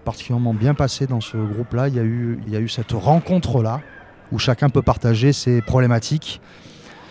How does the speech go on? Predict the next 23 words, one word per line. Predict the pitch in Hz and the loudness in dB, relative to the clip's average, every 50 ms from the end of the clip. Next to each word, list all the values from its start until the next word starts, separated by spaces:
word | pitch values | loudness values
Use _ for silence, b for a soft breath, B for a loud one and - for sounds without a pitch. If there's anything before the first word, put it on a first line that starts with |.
| B B B B B B | B B B B B B
qu'on | - 113 104 | -6 -6 -6
tente | 101 - 127 131 147 143 120 | -2 2 4 4 6 6 4
de | 104 104 | 4 2
dire, « | 101 117 131 107 | 2 2 2 2
Ah | 101 | 2
bah | 101 104 | 2 2
oui, | 110 131 123 104 87 - - - - 110 | 4 4 4 2 0 -2 -8 -12 -12 -12
ok, | - - 95 87 - - - | -10 -8 -8 -10 -10 -12 -16
je | - - - | -16 -8 -4
comprends | 117 117 107 - 127 127 | -4 -4 0 2 2 4
un | 120 110 | 4 4
peu | 98 113 110 | 4 2 4
mieux | 110 117 120 127 131 139 - - - | 6 6 6 8 6 6 4 2 -6
pourquoi | - - - - 117 117 120 120 | -8 -8 -4 0 2 4 4 4
il | 113 | 2
y | |
a | 101 | 0
ça, | 98 - - 117 120 120 127 127 127 | -2 -2 -2 0 0 2 2 2 2
euh, | 123 113 104 98 95 95 101 110 107 | 0 0 -2 -4 -6 -8 -10 -12 -12
de | 107 98 | -10 -8
part | 101 98 98 | -6 -6 -4
et | 101 | -6
d'autre. » | 98 101 - - - - | -8 -10 -12 -14 -18 -20